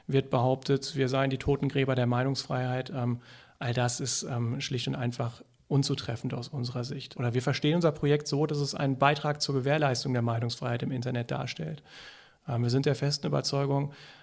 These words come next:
dass eine effektive Strafverfolgung auch im Bereich der Hasskriminalität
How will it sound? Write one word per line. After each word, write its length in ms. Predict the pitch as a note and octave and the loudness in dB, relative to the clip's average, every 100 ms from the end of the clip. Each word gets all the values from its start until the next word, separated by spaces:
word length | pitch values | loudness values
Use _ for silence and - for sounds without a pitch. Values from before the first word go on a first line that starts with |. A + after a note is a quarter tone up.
| - | -6
dass 280 | C#3+ B2 - | -2 0 0
eine 260 | - C#3 - | 0 2 2
effektive 420 | D3 D3+ D3+ C#3 | 2 -2 -2 -2
Strafverfolgung 680 | - D3 D#3+ C#3+ B2+ A#2+ - | 0 0 -2 -2 0 0 0
auch 140 | - | 0
im 80 | C#3+ | 0
Bereich 240 | C3+ C3 | 0 -2
der 160 | B2 A#2+ | 0 -2
Hasskriminalität 880 | C#3+ - C#3 B2 A#2 A#2 - A#2+ | -2 -2 -2 0 0 0 -2 -6